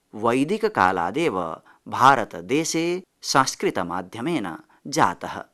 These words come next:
आसीत्। भारतीयमनीषिभिश्च सर्वाधिकं महत्त्वपूर्णम् अध्ययनं व्याकरणस्य एव स्वीकृतमस्ति। भाष्यकारेण पतञ्जलिना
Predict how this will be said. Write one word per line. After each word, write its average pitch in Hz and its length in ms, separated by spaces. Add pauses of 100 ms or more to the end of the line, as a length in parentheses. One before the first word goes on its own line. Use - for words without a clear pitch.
(120)
आसीत्। 101 840
भारतीयमनीषिभिश्च 143 1600 (260)
सर्वाधिकं 104 1000 (340)
महत्त्वपूर्णम् 104 800 (100)
अध्ययनं 113 760
व्याकरणस्य 101 920
एव 90 300 (140)
स्वीकृतमस्ति। 104 1000 (320)
भाष्यकारेण 110 1000 (400)
पतञ्जलिना 123 840